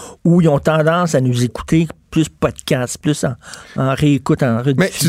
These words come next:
Speaker 2: disais tantôt, les gens, tu sais, arrivent dans leur char puis ils choisissent, euh, la radio, c'est simple.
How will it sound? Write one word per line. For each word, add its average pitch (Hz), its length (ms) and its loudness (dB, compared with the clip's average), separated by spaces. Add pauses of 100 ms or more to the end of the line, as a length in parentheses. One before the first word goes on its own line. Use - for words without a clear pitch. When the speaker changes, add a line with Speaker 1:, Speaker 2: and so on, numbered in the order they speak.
Speaker 2:
disais 202 200 2
tantôt, 135 380 0
les 135 200 4
gens, 131 320 2
tu 135 80 -4
sais, 127 80 4
arrivent 117 280 2
dans 110 100 2
leur 92 160 0
char 110 440 -2
puis 101 120 -4
ils 87 40 0
choisissent, 101 540 -2
euh, 95 160 -2
la 92 140 0
radio, 95 400 0
c'est 92 200 -2
simple. - 480 -6